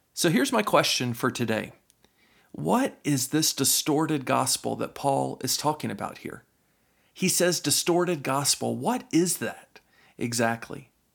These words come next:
Well, when this was written, we know for sure it's those who, as Paul says, mingle Jewish law and Jesus's grace together. They,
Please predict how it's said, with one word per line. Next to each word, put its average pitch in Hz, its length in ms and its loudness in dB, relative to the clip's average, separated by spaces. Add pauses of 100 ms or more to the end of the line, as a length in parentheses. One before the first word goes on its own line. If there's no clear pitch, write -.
(440)
Well, 135 400 4
when 156 280 4
this 160 180 2
was 127 180 2
written, 127 340 2
we 143 140 4
know 143 160 8
for 139 180 2
sure 143 520 2 (240)
it's - 180 2
those 143 440 6
who, 139 260 4 (580)
as 131 160 2
Paul 131 240 2
says, 127 520 2 (220)
mingle 180 540 4
Jewish 151 480 4
law 120 460 4
and 127 340 0 (100)
Jesus's 123 640 0
grace 120 380 -2
together. 117 480 0
They, 123 300 0